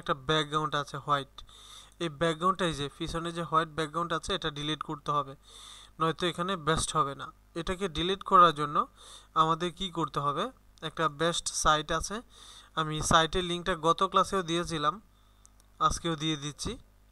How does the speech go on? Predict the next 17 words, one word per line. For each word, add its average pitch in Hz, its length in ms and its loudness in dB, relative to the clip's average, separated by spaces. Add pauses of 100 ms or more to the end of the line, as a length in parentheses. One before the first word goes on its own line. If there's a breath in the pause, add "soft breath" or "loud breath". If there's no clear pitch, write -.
(3500 soft breath)
background 165 440 2
রিমুভের 160 440 -4
জন্য 160 160 -2 (100)
এই 156 120 -4
সাইটটা 160 320 -4
অত্যন্ত 147 260 -4 (160)
best 156 200 -6 (100)
একটা 151 240 -10
site, 151 200 -6 (1200 soft breath)
ঠিক 175 120 -4 (100)
আছে? 175 200 -2 (380)
এটা 156 180 -8
হচ্ছে 151 200 -6 (280)
online 165 380 0 (640)
বিজি 160 320 -4
remove। 147 260 -6 (2250 loud breath)
ভুল 151 140 -6